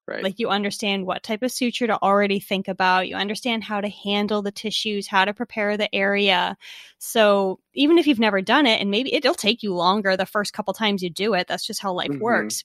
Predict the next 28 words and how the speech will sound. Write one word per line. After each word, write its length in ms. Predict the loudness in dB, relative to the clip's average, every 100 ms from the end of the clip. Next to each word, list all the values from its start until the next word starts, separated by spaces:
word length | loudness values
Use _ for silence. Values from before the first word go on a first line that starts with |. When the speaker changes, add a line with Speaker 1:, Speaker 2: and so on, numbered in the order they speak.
| _
Speaker 2:
but 360 | 6 8 6 4 _ _ _ _ _ _ -6
you'll 680 | 0 2 4 4 2 0 -2 _ _ -12 -2
build 260 | 0 0
your 100 | -4
confidence 600 | -2 -2 -2 -4 -4 -4
in 80 | -6
little 180 | -4 -6
steps. 360 | -2 -2 0 0
And 80 |
that's 160 | 0 2
the 120 | 4
other 200 | 6 4
side, 360 | 2 -2 -2 -4
is 260 | -4 -4 -4
you 80 |
don't 200 | -2 -2
wanna 200 | -2 -2 0
just 360 | -2 -2 -8 -12 -4
completely 640 | -4 -4 -4 -2 -2 -4
be 200 | -2 -4
thrown 420 | -4 -2 -2 0
into 200 | -2 -4
something 380 | -4 -4 -4 0
that 140 | 0 0
you're 120 | 0
not 260 | 0 0
ready 260 | -2 -4 -4
for, 440 | -2 0 0 -2